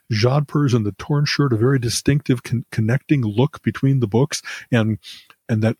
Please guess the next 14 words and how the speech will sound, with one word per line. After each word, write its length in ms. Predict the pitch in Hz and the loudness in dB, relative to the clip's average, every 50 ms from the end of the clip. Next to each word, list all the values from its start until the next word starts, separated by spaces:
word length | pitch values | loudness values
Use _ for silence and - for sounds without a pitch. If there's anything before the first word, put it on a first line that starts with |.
| _ _ | _ _
always 580 | - 131 170 208 156 110 101 104 127 147 - - _ _ _ _ _ _ | -2 0 2 2 2 2 2 2 2 0 -2 -8 _ _ _ _ _ _
the 200 | 117 107 113 107 - | -2 0 0 0 0
cover, 460 | - - - 165 180 143 120 110 120 - _ - 151 151 - | -4 -2 0 2 2 4 2 0 0 -4 _ -4 -4 -2 0
I've 160 | 131 127 - | 0 0 0
heard 160 | - 123 110 110 | 0 0 0 2
any 160 | 120 123 117 | 2 2 2
number 180 | 127 170 156 | 2 2 2
of 80 | 117 101 | 2 2
books 180 | 110 107 - - | 0 -2 2 0
where 120 | 120 107 | 0 0
the 80 | 104 104 | 2 2
cover 240 | - 147 156 135 113 | 2 2 4 4 2
was 160 | 107 104 107 | 2 2 2
like, 160 | 117 104 117 | 0 0 0